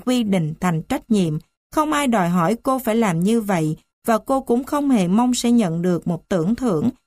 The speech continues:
hay đền bù nhỏ nhít nào cho sự tự nguyện của cô. Bà khách bày tỏ với công ty Walt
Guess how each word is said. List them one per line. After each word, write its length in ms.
hay 180
đền 300
bù 160
nhỏ 320
nhít 220
nào 280
cho 160
sự 240
tự 260
nguyện 320
của 140
cô. 420
Bà 140
khách 260
bày 260
tỏ 180
với 140
công 260
ty 200
Walt 360